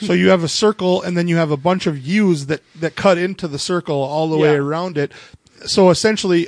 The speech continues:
Speaker 1: okay, I see what's going on.
Speaker 2: So
Speaker 1: So it's kind of moving in on this centralized Democratic d-,
Speaker 2: So you
Speaker 1: district.
Speaker 2: didn't change the vote at all.
Speaker 1: Yeah.
Speaker 2: But you change, you changed the representation.
Speaker 1: Okay.
Speaker 2: Right there.
Speaker 1: Exactly.
Speaker 2: Now
Speaker 1: So they molded the districts in a way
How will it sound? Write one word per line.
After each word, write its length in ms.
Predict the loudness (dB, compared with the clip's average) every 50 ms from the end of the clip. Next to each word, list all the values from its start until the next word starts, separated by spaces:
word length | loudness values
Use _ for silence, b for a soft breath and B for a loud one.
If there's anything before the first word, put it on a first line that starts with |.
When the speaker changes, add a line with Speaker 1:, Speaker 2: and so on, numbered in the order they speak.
| -4 -4
Speaker 1:
okay, 380 | -4 -2 0 2 0 0 0 -2
I 80 | -4 -6
see 140 | -4 -4 -4
what's 140 | -4 -4 -2
going 180 | -4 -2 -2
on. 140 | -2 -4 -6
Speaker 2:
So 340 | -6 -4 -2 0 0 0 0
Speaker 1:
So 120 | 0 0 0
it's 80 | 0 2
kind 160 | 2 2 2
of 60 | 2
moving 460 | 2 4 4 4 4 4 2 2 2
in 200 | 2 0 2 2
on 300 | 2 2 2 0 0 0
this 160 | 0 -2 -2
centralized 1000 | -2 -4 -2 0 0 0 0 2 2 4 4 4 4 4 4 2 0 -2 -6 -8
Democratic 640 | -4 -4 -4 -4 -4 -6 -4 -2 0 0 0 -2 -6 _ _ _ _
d-, 120 | -8 -4 -2
Speaker 2:
So 80 | -2
you 140 | 0 0 2
Speaker 1:
district. 380 | 2 2 2 2 0 -2 -4 -4
Speaker 2:
didn't 100 | -6 -6
change 220 | -6 -8 -10 -10
the 120 | -8 -10 -10
vote 480 | -6 -2 0 2 2 2 0 -6 -10 -12
at 160 | -10 -8 -4
all. 400 | -2 0 0 0 0 0 -2 -2 2
Speaker 1:
Yeah. 300 | 2 4 4 2 0 -4
Speaker 2:
But 120 | -8 -10 -8
you 120 | -10 -10
change, 400 | -10 -10 -10 -10 -10 -12 -14 -16 _ _ _ -16
you 100 | -14 -12
changed 400 | -10 -10 -10 -10 -10 -10 -12 -12
the 60 | -10
representation. 1200 | -10 -10 -10 -10 -10 -12 -10 -10 -10 -12 -12 -10 -10 -10 -10 -10 -10 -12 -12 -14 -14 -16 -18 -20 -14 -10
Speaker 1:
Okay. 320 | -10 -8 -6 -6 -6 -6 -6
Speaker 2:
Right 240 | -8 -8 -8 -8 -10 -8
there. 260 | -8 -6 -6 -8 -8
Speaker 1:
Exactly. 480 | -8 -6 -4 -4 -4 -4 -6 -10 -12 -14 B B B B
Speaker 2:
Now 340 | -6 -4 -2 -2 -4 -6 -8
Speaker 1:
So 140 | -6 -2 0
they 140 | 2 2 2
molded 420 | 2 2 2 4 2 2 0 -4
the 80 | -4 -8
districts 580 | -4 -2 -2 -2 -2 -4 -6 -6 -6 -6 -6
in 80 | -6 -4
a 60 | -4
way 520 | -2 0 0 0 0 0 -2 -4 -6 -8